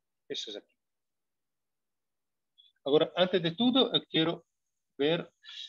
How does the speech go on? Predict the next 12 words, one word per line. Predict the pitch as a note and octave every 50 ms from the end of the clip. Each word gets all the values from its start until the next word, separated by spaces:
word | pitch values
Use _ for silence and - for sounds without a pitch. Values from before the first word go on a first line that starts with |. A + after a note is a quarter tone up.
| - _ _
tem, | E3 E3 E3+ E3 E3+ - D#3 - - _ _ _ _ _ _
tem | - D3+ D3 D3 C#3+ C#3 C3+ C3+ C3 B2+ B2+ B2 B2 A#2+ A2+ A2 A2 G#2+ G#2+ G2+ - _ _ -
um | A2+ A2 G#2+ - _
chat, | - F3+ G3+ G#3 - D#3
um | C3 A#2+
bate-papo, | B2 - - B2+ - - E3+ F#3 G3 G3 - G3 F#3+ - - - _ _ _ _ _ _ _ _ _ _ _ _ _ _
tem | C3+ C3 B2+ A#2+
vinte | D#3 A3 A3+ A3+ E3+
e | -
três | F3+ F#3+ F#3+ D#3+
novas | D#3 E3+ E3 D#3 C#3+ C#3+
mensagens | C#3+ C3+ A#2+ - - F3+ F#3+ G3+ G3 G3 G3 G3 F#3+